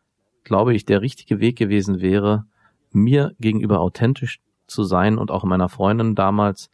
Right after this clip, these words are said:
vielleicht auch die Wahrheit zu sagen. Am Ende hat sich das ganze Karussell eh anders gedreht.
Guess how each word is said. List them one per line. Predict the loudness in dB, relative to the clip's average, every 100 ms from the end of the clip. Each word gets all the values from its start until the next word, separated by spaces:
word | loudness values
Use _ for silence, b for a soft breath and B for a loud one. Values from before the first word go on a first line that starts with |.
| -4
vielleicht | -2 -2 -4 -4
auch | -4
die | -4 -2
Wahrheit | 0 0 -2 -4 -14 -12
zu | -6
sagen. | -2 -2 -4 -10 _
Am | -4 0
Ende | 2 4
hat | 2 -2
sich | -8
das | -8
ganze | 0 2 2
Karussell | 0 -2 -2 0 0
eh | 2 2
anders | 0 -4 -6
gedreht. | -10 -6 -6